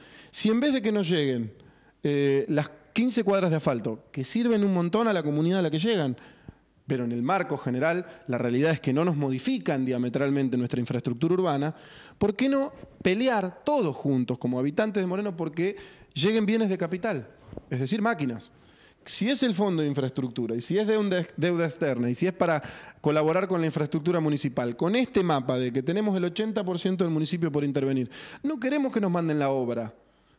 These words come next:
con su correspondiente sobreprecio, con cómo nos arrancan la cabeza las empresas privadas. Queremos que nos manden las máquinas. Entonces el municipio empieza a cambiarle la lógica a la necesidad que tiene la infraestructura. Bueno, para eso sirve un diagnóstico.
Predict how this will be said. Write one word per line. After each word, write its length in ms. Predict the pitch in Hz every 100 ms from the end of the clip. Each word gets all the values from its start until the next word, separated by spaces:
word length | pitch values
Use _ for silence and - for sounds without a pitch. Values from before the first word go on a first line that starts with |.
| _ _ _
con 380 | 147 170 226 233 -
su 240 | - - 131
correspondiente 640 | 135 127 127 131 135 123
sobreprecio, 960 | - 113 117 160 170 165 143 139 131 117
con 220 | 131 127
cómo 320 | 139 139 131
nos 280 | 123 123 123
arrancan 440 | 127 151 170 160
la 80 | 139
cabeza 300 | 131 139 156
las 160 | 135 127
empresas 320 | 120 131 123
privadas. 380 | 123 151 165 -
Queremos 240 | 285 311 285
que 80 |
nos 80 | 262
manden 220 | 262 277
las 80 | 226
máquinas. 420 | 247 185 147 123 - _ _ _ _ _ _ _
Entonces 300 | 156 185 175
el 80 | 180
municipio 720 | 185 208 220 - 262 247 262 262
empieza 500 | 180 190 262 277 269
a 40 | 247
cambiarle 500 | 208 214 240 262 240
la 100 | 208
lógica 640 | 233 - 254 - 269 294 - - _ _ _ _ _ _ _ _
a 100 | -
la 120 | 165 185
necesidad 520 | 185 185 - 190 240
que 120 | 208
tiene 260 | 160 156 139
la 80 |
infraestructura. 540 | 131 135 127 131 123 147
Bueno, 240 | 240 175
para 160 | 180 233
eso 160 | 247
sirve 180 | 208 220
un 80 | 196
diagnóstico. 580 | 185 233 170 135 117